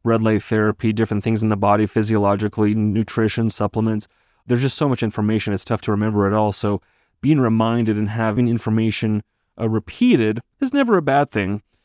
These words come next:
And so the area that we're going to focus on today, like I've mentioned, is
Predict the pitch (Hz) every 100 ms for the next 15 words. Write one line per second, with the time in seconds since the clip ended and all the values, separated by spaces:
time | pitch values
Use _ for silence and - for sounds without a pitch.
0 | _ _ - 147 180 170 160 151 - 143
1 | - 180 185 185 185 165 - _ - 143
2 | 151 147 139 143 135 113 - 127 123 131
3 | 123 120 113 113 113 113 113 107 110 110
4 | - 113 - 117 113 107